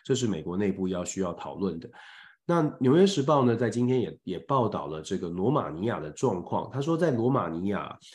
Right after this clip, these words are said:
这个血腥革命，在一九八九年的血腥，这个革命的，对革命的这个血腥的镇压的创伤仍然笼罩。这是一个长篇的故事，有兴趣的朋友呢，可以去了解罗马尼亚在一九八九年发生的革命的事件。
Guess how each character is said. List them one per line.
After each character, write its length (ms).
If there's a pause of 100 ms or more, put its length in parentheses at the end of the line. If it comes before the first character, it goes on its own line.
这 120
个 120
血 260
腥 260
革 200
命， 180
在 100
一 160
九 200
八 240
九 240
年 200
的 120
血 160
腥， 280
这 140
个 80
革 260
命 200
的， 260
对 180
革 220
命 240
的 140
这 120
个 140
血 220
腥 180
的 100
镇 320
压 220
的 180 (240)
创 360
伤 280 (220)
仍 220
然 200
笼 240
罩。 260
这 120
是 140
一 20
个 100
长 240
篇 160
的 80
故 220
事， 220
有 120
兴 240
趣 140
的 100
朋 240
友 140
呢， 100 (280)
可 120
以 80
去 200
了 240
解 180
罗 160
马 100
尼 120
亚 120
在 140
一 180
九 160
八 220
九 220
年 220
发 180
生 180
的 80
革 180
命 160
的 80
事 220
件。 240